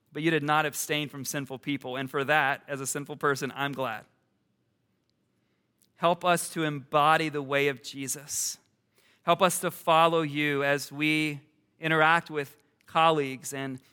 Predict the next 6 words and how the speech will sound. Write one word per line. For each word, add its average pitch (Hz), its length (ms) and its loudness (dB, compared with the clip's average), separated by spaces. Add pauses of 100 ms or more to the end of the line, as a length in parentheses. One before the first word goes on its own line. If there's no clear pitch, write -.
(160)
neighbors 147 800 -2
and 139 280 -10 (200)
family 170 600 0
members. 131 800 -8 (3000)
Give 151 140 0
us 170 240 2